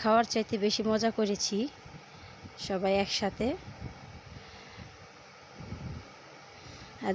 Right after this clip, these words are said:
যেই ভাবির বাসায় গিয়েছি, সেই ভাবিও তো আমাদের অনেক আপ্যায়ন করেছে।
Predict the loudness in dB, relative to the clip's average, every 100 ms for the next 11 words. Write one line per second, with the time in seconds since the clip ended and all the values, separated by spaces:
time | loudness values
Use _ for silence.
0 | 6 6 8 6 6 6 6 4 4 4
1 | 4 2 4 4 4 4 6 4 4 4
2 | 6 6 6 6 6 4 2 2 2 4
3 | 2 2 2 2